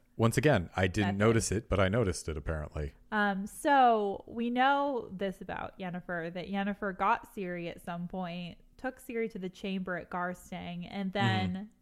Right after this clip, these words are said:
Speaker 2: had her medium it up
Speaker 1: Yep,
Speaker 2: and
Speaker 1: yep.
Speaker 2: give all of,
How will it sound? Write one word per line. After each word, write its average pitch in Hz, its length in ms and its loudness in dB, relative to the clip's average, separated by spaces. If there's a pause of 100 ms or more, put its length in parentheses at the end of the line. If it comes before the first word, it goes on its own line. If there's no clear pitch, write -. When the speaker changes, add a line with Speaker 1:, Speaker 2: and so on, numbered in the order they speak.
(140)
Speaker 2:
had 208 260 0
her 190 380 -4 (420)
medium 196 560 0
it 175 100 -4
up 160 400 -8 (140)
Speaker 1:
Yep, 101 220 4
Speaker 2:
and 190 320 0
Speaker 1:
yep. 170 380 -2
Speaker 2:
give 196 300 -2
all 185 240 0
of, 185 180 -6